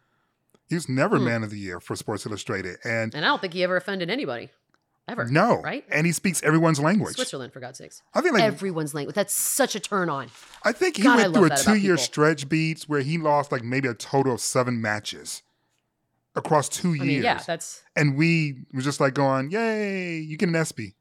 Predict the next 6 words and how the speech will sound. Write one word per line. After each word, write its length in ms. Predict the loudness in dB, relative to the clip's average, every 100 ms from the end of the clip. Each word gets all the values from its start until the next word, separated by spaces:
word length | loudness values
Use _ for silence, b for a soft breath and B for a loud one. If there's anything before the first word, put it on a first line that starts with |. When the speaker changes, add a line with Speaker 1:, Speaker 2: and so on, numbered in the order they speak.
| _
Speaker 2:
Mm. 480 | -14 -12 -10 -10 -12 -4
Speaker 1:
<laughs> 100 | -2 -2 -8 -12 -12 -12 -2 -2 -2 -12 -16 -20 -20 _ B 2
But 120 | 6
only 180 | 6 6
in 80 |
tennis. 460 | 6 4 4 0